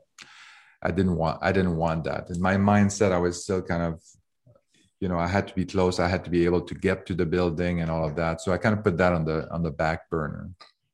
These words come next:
And then, like, five, five, six years ago, then we, uh, we, s-, my younger son came to me and said, "Hey, I wanna do real estate investment." And I said, "Okay." <laughs>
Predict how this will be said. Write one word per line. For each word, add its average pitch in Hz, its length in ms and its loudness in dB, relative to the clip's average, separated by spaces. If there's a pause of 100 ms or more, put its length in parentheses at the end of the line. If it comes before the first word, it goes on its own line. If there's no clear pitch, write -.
(1300)
And 95 120 4
then, 104 140 8
like, 101 200 2
five, 113 320 4 (240)
five, 107 160 4
six 110 320 -4
years 104 220 4
ago, 127 560 2
then 95 260 -2
we, 92 380 2
uh, 87 160 4
we, 87 140 -2
s-, - 260 -12 (100)
my 92 240 0
younger 98 460 4
son 107 280 2
came 104 200 2
to 107 100 -2
me 117 140 -2
and 101 100 -2
said, - 160 0
"Hey, 104 180 4
I 90 100 4
wanna 95 220 0
do 92 140 -4
real 90 200 0
estate 90 260 -2
investment." 117 720 -2 (180)
And 82 640 -2
I 80 120 -2
said, 78 540 -2
"Okay." 98 600 -2
<laughs> 605 60 -12